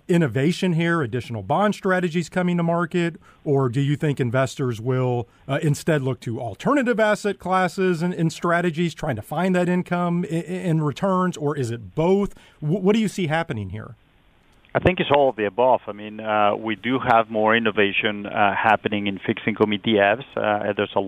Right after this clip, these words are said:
Speaker 2: lot that we have, uh, on the pipeline to introduce to the market, uh, to enhance income, for instance. Uh, I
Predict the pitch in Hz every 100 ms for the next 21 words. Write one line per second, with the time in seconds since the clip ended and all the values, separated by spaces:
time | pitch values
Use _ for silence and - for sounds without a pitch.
0 | 101 104 - 110 98 101 98 107 101 -
1 | - 107 101 101 101 104 - - 107 107
2 | 107 104 - 110 107 113 107 110 127 143
3 | - - - - 110 101 104 110 104 -
4 | 104 104 110 110 139 156 - 131 123 110
5 | 104 101 101 104 - 104 98 95 104 107
6 | - - 110 107 123 143 151 - 120 117
7 | 117 - 139 143 - - - - 127 107
8 | 107 -